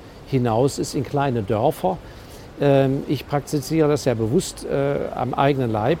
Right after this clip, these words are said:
wenn ich in meinem Nordfinnland bin. Äh, das, das alternative Leben heißt nämlich,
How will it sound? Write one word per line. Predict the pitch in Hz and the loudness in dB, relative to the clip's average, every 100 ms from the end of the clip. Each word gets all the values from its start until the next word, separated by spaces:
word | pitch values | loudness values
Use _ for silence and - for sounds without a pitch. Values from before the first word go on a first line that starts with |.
| - | 0
wenn | 147 | -2
ich | 127 | 0
in | - 123 | -2 0
meinem | 123 117 110 | 2 2 0
Nordfinnland | 113 104 - 131 143 151 | -2 -4 -2 0 2 0
bin. | 175 190 - - - - - - | 0 0 -2 -12 -18 -18 -18 -6
Äh, | - 135 | 2 4
das, | 131 143 - - | 4 0 -2 -2
das | 123 | -2
alternative | - 151 147 131 - 160 165 | 2 2 2 -2 0 -2 0
Leben | 156 135 147 151 156 120 | 0 0 0 0 -2 -2
heißt | 127 156 - | 0 0 -2
nämlich, | 139 131 135 - | -2 0 -2 -4